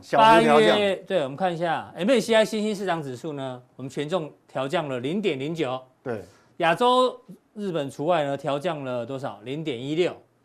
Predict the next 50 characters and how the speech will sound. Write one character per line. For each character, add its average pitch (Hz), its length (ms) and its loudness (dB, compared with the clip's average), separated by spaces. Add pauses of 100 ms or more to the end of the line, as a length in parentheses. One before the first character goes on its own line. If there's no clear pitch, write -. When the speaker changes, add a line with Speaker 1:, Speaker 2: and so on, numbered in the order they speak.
(400)
Speaker 2:
那 175 240 -4
是 143 140 -2
Speaker 1:
还 185 80 6
好， 139 260 -2
Speaker 2:
全 170 160 0
球 202 140 4
市 180 100 4
场 156 200 2
是 175 120 -2
持 143 220 -8
平 117 260 -12
啊。 101 160 -14 (400)
Speaker 1:
都 165 120 4
是， 156 40 6
对， 196 60 2
Speaker 2:
嗯。 - 20 0
Speaker 1:
因 254 60 6
为 247 80 4
这 254 100 4
个 226 120 6
都 226 160 6
是 202 440 4 (540)
幅 165 160 0
度 214 180 2
都 202 200 6
不 175 120 0
大， 160 460 2
哦， 131 140 -4
幅 151 120 -2
度 190 140 4
都 180 140 6
不 156 100 -2
大。 151 240 4
Speaker 2:
对， 175 180 0
尽 240 160 -4
管 226 160 2
会 226 120 2
有， 165 240 0
有 139 120 -8
稍 196 180 4
微 165 100 4
抓 156 260 2
一 - 20 0
下， 147 80 0
Speaker 1:
而 202 80 8
且 226 80 6
影 254 80 8
响， 233 200 8
Speaker 2:
大 214 240 8
概 165 160 2